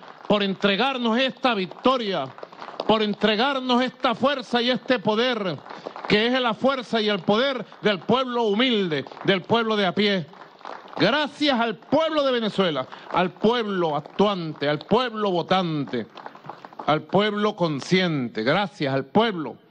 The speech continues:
noble pueblo de Venezuela, en el cual siempre hemos tenido nuestra fe puesta, que ha soportado la guerra brutal,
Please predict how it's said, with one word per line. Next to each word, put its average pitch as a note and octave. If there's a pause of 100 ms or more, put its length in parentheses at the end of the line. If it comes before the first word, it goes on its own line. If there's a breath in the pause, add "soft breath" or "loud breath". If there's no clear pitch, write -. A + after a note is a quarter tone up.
(340 soft breath)
noble B3+
pueblo A#3+
de G#3+
Venezuela, D#3 (1700 loud breath)
en -
el D3
cual F3+
siempre F#3+
hemos G3
tenido F#3+
nuestra F3+
fe F3+
puesta, D3+ (1120 soft breath)
que D3
ha C#3+
soportado D#3+ (720 soft breath)
la C#3+
guerra E3+
brutal, C3